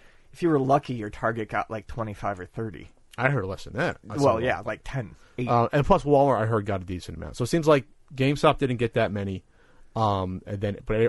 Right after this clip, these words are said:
Speaker 2: everyone else, for the most part, sounded like they did. And plus, Amazon store near us probably got a decent amount. I heard the Amazon tr-, Fresh Truck, whatever the hell it's called, which I've never seen. It's like, it's like a myth to me.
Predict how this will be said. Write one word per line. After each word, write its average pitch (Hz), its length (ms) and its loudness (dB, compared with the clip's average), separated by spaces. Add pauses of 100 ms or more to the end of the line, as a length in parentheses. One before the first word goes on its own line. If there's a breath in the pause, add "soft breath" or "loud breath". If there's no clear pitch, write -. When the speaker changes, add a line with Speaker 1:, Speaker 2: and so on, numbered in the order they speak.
Speaker 2:
everyone 123 320 2
else, 107 160 -2
for 107 100 -6
the 101 80 -2
most 95 220 -6
part, 95 220 -4
sounded 95 220 -6
like 85 180 -10
they 85 100 -10
did. 82 320 -12
And 123 100 -2
plus, 156 240 6
Amazon 120 440 -2
store 110 280 0
near 101 220 0
us 95 120 -2 (160)
probably 104 220 2
got 101 160 -2
a 95 40 -2
decent 98 300 -8
amount. 95 200 -4 (280 soft breath)
I 110 40 -4
heard 104 100 -4
the 101 100 -2
Amazon 107 460 -4 (420)
tr-, - 160 -20
Fresh - 380 0
Truck, - 300 2
whatever 120 160 2
the 110 60 -2
hell 120 140 4
it's - 120 -6
called, 120 240 4
which 98 100 -2
I've 127 80 2
never 135 200 6
seen. 123 380 2
It's 101 100 -4
like, 113 100 -2
it's 113 160 -4
like 110 80 -6
a - 20 0
myth 110 300 0
to 127 100 0
me. 92 240 -2